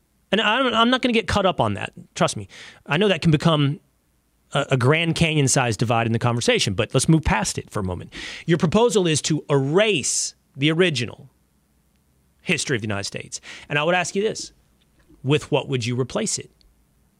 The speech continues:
Do you replace it with the Black National Anthem? Are we all to presume that now is our unifying factor? Our unifying song, something on its face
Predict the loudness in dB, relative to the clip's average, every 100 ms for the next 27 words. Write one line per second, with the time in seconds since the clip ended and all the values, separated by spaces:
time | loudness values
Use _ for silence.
0 | _ _ _ _ _ _ _ _ -2 0
1 | 0 0 0 0 -4 -6 _ _ _ -6
2 | -2 -2 0 0 -2 -4 -4 -4 -4 -4
3 | -4 -6 -8 _ -4 2 4 4 2 -2
4 | -4 -2 2 2 0 -2 -4 -2 -2 0
5 | -4 _ _ _ _ _ 0 2 4 2
6 | 2 -2 -2 -2 -4 -4 -6 -8 _ _
7 | _ _ _ -4 0 2 2 0 2 2
8 | 2 2 2 2 0 0 -2 -2 -2 -2
9 | -4